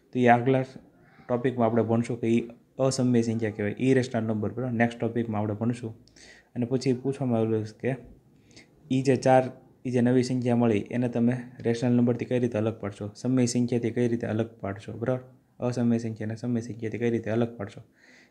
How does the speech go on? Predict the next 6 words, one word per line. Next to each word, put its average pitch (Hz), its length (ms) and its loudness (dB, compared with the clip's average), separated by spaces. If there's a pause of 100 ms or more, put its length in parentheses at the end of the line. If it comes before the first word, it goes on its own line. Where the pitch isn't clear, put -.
(180)
એ 131 100 -2 (600)
વાત 117 260 0
અહીંયા 110 280 0 (160)
સમજાવવામાં 110 520 0
આવેલી 104 200 0
છે. 104 140 -8